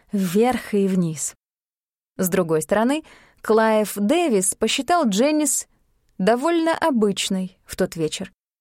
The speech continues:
Однако, по его словам, концерт стал лучше,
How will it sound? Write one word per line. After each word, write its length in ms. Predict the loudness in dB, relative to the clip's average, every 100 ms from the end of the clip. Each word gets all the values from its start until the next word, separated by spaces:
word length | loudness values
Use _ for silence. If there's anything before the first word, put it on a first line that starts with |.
| _
Однако, 520 | -2 0 0 0 -2
по 120 | 0 -2
его 180 | -2
словам, 420 | -2 0 0 0 0
концерт 520 | -2 -2 0 -2 -2
стал 420 | -4 -2 -2 -4 -4
лучше, 600 | -2 0 -2 0 0